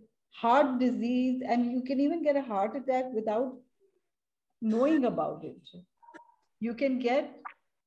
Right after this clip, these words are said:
I mean, it increases the chances of stroke and heart attack by four times. Both diabetes and hypertension together cause kidney failure. And nowadays we see so many people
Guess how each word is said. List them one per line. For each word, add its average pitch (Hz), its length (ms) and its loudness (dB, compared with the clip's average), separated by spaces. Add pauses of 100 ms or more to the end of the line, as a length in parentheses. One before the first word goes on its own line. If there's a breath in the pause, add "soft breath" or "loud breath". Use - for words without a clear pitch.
(260)
I 214 80 -2
mean, 254 260 0
it 254 140 0
increases 294 640 -4
the 311 120 -4
chances 214 520 -4
of 233 200 -2 (240)
stroke 214 460 0
and 185 200 -4
heart 202 320 -4
attack 226 480 -4 (600)
by 175 320 0
four 247 320 2
times. 240 460 0 (840)
Both 269 340 0
diabetes 240 640 0
and 320 180 2
hypertension 254 960 0 (800)
together 214 440 2 (100)
cause 214 260 0 (160)
kidney 202 360 -2
failure. 269 500 0 (800)
And 220 160 0
nowadays 240 540 2
we 254 160 -2
see 262 180 -2
so 220 160 0
many 262 220 2
people 269 500 -2